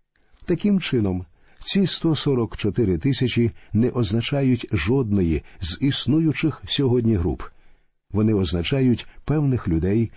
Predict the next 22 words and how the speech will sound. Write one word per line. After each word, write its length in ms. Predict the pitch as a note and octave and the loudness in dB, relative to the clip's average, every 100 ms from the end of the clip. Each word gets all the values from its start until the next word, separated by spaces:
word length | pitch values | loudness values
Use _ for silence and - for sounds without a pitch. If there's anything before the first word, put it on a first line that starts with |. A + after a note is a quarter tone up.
| - - | -18 -10
з 140 | - G#2 | -2 0
ізраїльського 720 | F#2+ F#2 E2 E2 - G2+ G#2+ | 0 0 -2 -4 -4 -2 0
народу. 400 | A2 D2 - - - _ _ _ _ _ _ _ _ _ _ _ - | 0 -2 -6 -10 -12 _ _ _ _ _ _ _ _ _ _ _ -2
Існує 460 | D#3+ - G#3+ F#3 | -2 0 2 0
також 400 | F3+ D#3+ D#3 - - | 0 0 0 -2 -4
інша 440 | D#3+ F3+ E3 B2 | 0 0 0 0
велика 400 | F#2+ F2+ F2 F#2 | 0 0 0 0
група 340 | E2+ F#2+ F2 E2+ | 0 0 0 0
людей, 420 | E2+ A#2 D#3 D3 - - | 0 0 0 -2 -8 -2
які 320 | G2+ A#2+ - | 0 0 0
будуть 400 | F#2+ F#2+ G#2+ - - | 0 0 0 -2 -2
запечатані. 920 | E2 A2 C3 - D3 D3 E2+ A1+ - - - - - | -2 0 -2 -2 -4 -4 -4 -4 -8 -16 -20 -20 -10
Однак 440 | - A2+ C3 B2+ - - - | -2 0 0 -2 -8 -14 -6
чисельність 840 | - C3 - F3 C3 G2 F#2 - | -2 0 0 0 2 2 0 0
її 320 | A2 G2+ G#2 - - | 2 2 0 -2 -6
нам 360 | G2 G#2+ B2 A#2 | 0 2 0 -2
не 220 | A#2+ B2+ A#2+ | 0 0 0
вказано. 640 | G2+ F#2+ C2 B1 A1 - - _ _ - _ _ _ _ - | -6 -8 -6 -6 -6 -8 -10 _ _ -20 _ _ _ _ -6
До 160 | F#2+ A2+ | 0 2
неї 260 | G#2 G2+ | 2 2
входитимуть 760 | F#2 - B2+ F2+ F#2+ F#2 - - | 0 0 0 2 2 0 -2 -4
язичники, 880 | G#2 A#2 G#2 A2 - D2 C2 - | 0 0 2 0 -2 -6 -6 -8